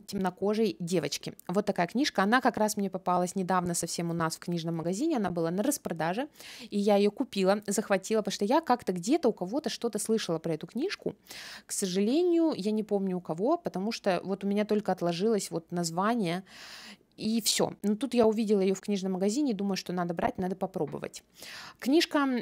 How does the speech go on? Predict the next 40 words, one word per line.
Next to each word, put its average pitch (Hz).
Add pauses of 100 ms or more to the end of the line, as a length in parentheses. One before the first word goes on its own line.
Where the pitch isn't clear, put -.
(140)
э, 226
интересна 247
тем, 370
что -
она 247
когда-то 214
получила 202
Национальную 190
книжную 185
премию 180
С 196
Ш 185
А. -
Национальная 226
книжная 214
премия — 320
это 220
премия, 220
э, 185
Соединённых 196
Штатов 190
Америки, 302
то 180
есть -
это 180 (300)
американские 220
авторы, 302
и 233
эта 233
премия 226
именно 202
здесь 180
наша 175
такая 170
внутренняя, 190
как 214
«Ясная 214
Поляна» 185
в 180
России, 269